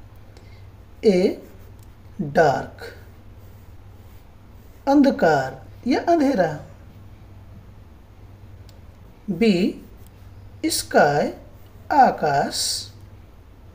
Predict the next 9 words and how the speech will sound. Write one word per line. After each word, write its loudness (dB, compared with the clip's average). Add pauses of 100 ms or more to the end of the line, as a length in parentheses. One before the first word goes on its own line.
(960)
ये -2 (600)
कॉमन 0
नाउन 6
है। 4 (2000)
सी, 0 (920)
दी, 0 (440)
ये 2
आर्टिकल 0
है, 2